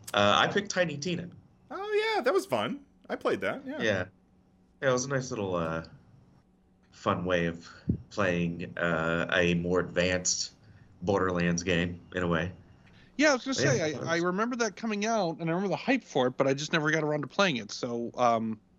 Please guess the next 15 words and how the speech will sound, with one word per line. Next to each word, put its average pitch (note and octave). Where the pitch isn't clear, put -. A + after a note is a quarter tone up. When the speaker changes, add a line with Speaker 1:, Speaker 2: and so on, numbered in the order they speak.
Speaker 3:
does C#3+
it C#3
play D#3+
still F3
like D3+
a E3+
Borderlands C#3+
game? C#3
It B2+
just A#2+
happens A#2
to A2
Speaker 1:
Pretty C#4+
Speaker 3:
be -
Speaker 1:
much. D#3